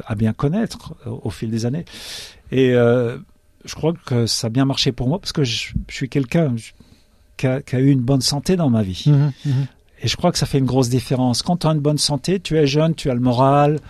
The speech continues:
Speaker 1: tu prends les choses sérieusement, mais, euh, en même temps, tu peux rire.
Speaker 2: Mhm.
Speaker 1: Euh,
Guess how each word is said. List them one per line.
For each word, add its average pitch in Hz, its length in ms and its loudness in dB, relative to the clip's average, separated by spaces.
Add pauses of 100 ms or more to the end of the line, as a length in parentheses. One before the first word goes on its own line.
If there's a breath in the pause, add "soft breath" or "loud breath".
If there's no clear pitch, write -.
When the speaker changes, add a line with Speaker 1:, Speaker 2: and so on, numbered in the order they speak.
(600 loud breath)
Speaker 1:
tu 127 200 2
prends 135 240 0
les 131 140 4
choses 131 320 2
sérieusement, 143 680 2
mais, 139 220 4
euh, 123 380 2
en 127 100 -2
même 131 220 4
temps, 135 140 0
tu 131 140 -6
peux 127 260 -2
rire. 175 480 2
Speaker 2:
Mhm. 135 280 4 (500 loud breath)
Speaker 1:
Euh, 123 240 -2